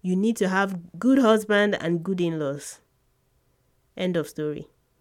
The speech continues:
All right, so that is where we're gonna wrap it up on this episode. Um, I think this is episode number twelve. I'm not even sure if I said that at the beginning of the, o-, o-, of the recording, but it is episode number twelve.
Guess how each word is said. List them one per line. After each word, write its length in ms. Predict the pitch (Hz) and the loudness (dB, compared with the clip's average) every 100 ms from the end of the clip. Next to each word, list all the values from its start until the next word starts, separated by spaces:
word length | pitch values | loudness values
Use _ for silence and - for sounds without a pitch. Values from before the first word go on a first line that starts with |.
| _ _ - | _ _ -2
All 120 | 240 | 2
right, 300 | 285 320 214 | 4 4 0
so 580 | - - 277 277 269 269 | -2 4 8 8 8 6
that 380 | 254 262 262 262 | 2 0 0 -2
is 340 | 208 214 202 208 | -4 -2 -4 -6
where 280 | 226 240 | -2 -2
we're 140 | 220 196 | 0 -2
gonna 220 | 214 208 | 0 -2
wrap 240 | 196 202 | -2 -4
it 80 | 196 | -4
up 180 | 185 185 | -4 -4
on 160 | 170 175 | -8 -6
this 160 | 190 | -6
episode. 560 | 190 185 - 220 220 262 - _ _ _ _ _ _ _ _ _ _ _ _ | -8 -8 -8 -4 -4 -6 -12 _ _ _ _ _ _ _ _ _ _ _ _
Um, 300 | - 180 170 - | -10 -6 -6 -6
I 100 | 202 | -6
think 260 | 262 294 | -2 -2
this 160 | 294 - | -2 -6
is 100 | 226 | -8
episode 360 | 185 - 208 185 | -8 -6 -8 -6
number 240 | 170 165 | -6 -8
twelve. 460 | 160 175 165 208 214 | -8 -6 -6 -6 -8
I'm 100 | 175 | -8
not 160 | 180 208 | -4 -4
even 200 | 196 185 | -6 -8
sure 200 | - 175 | -6 -8
if 100 | 170 | -6
I 80 | 156 | -10
said 220 | - 170 | -8 -8
that 160 | 170 165 | -8 -10
at 140 | 160 | -10
the 60 | 165 | -8
beginning 300 | 175 180 170 | -8 -6 -8
of 120 | 165 | -8
the, 120 | - _ _ - | -12 _ _ -14
o-, 120 | - - | -12 -10
o-, 160 | 170 | -10
of 200 | 175 160 | -10 -10
the 400 | - 160 156 170 - 180 | -8 -6 -6 -8 -10 -14
recording, 540 | 170 - 180 196 202 | -12 -8 -6 -4 -6
but 220 | 175 170 180 | -6 -8 -8
it 180 | - | -8
is 260 | 190 220 220 | -2 -2 -2
episode 420 | 175 180 180 180 | -8 -10 -10 -10
number 220 | 160 151 160 | -10 -14 -14
twelve. 380 | 170 160 156 | -10 -8 -10